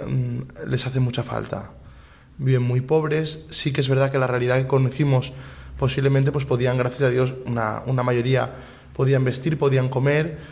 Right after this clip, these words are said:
pero sí que es verdad que a lo mejor lo que nos decía el padre Arturo, no podían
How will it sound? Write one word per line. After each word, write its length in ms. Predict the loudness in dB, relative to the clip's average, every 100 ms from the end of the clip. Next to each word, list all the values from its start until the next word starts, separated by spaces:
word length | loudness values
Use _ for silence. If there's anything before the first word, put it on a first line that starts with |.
| -20 -4
pero 120 | 0
sí 100 | 2
que 60 | 2
es 60 |
verdad 180 | 2 2
que 60 | 2
a 20 |
lo 60 | 0
mejor 260 | 0 0
lo 80 | 0
que 80 | 0
nos 120 | 0
decía 220 | 0 0
el 60 | 0
padre 220 | 2 4
Arturo, 420 | 2 0 0 0 -4 -14 -6
no 280 | -2 0 2
podían 640 | 2 2 2 2 -2 -6